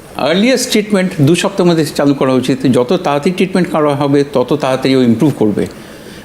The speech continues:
And যেহেতু ট্রিটমেন্ট আছে, এটা আগে জানা উচিত যে হ্যাঁ, এরকম প্যারালিসিস কিংবা এরকম হাত পায়ে ঝিনঝিন ঝিনঝিন করছে, গিলতে, রেসপিরেটরি, এইসব জায়গায় সঙ্গে সঙ্গে ডাক্তারের কাছে যাওয়া উচিত। And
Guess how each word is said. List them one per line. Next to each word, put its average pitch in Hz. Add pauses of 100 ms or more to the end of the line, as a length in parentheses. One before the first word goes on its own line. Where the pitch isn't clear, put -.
And 117 (320)
যেহেতু 170
ট্রিটমেন্ট 190
আছে, 156 (280)
এটা 143 (440)
আগে 139
জানা 151
উচিত 143 (100)
যে 127
হ্যাঁ, 139
এরকম 175
প্যারালিসিস 147
কিংবা 160
এরকম 147 (200)
হাত 143
পায়ে 139
ঝিনঝিন 139
ঝিনঝিন 139
করছে, 131 (600)
গিলতে, 151
রেসপিরেটরি, 143 (300)
এইসব 180
জায়গায় 139 (180)
সঙ্গে 160
সঙ্গে 151 (280)
ডাক্তারের 131
কাছে 147
যাওয়া 143
উচিত। 165 (420)
And 156